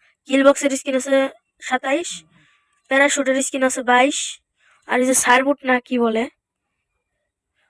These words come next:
ওটার কি বলে? স্কাইবোর্ড। আচ্ছা, স্কাইবোর্ড। স্কাইবোর্ড আছে আমার সতেরোটা। আর এমনি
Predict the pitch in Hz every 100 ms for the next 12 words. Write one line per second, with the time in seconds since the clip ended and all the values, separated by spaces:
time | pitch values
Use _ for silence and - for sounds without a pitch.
0 | _ - 247 262 - 247 233 220 151 147
1 | _ _ _ _ _ _ _ _ _ _
2 | - 311 - 262 226 214 - - - 240
3 | 233 - 247 220 208 - - - - -
4 | - 294 285 262 269 269 277 285 277 285
5 | 294 - - 262 277 269 269 262 - _
6 | _ - - - - 165 _ - 240 240
7 | 240 - 254 240 240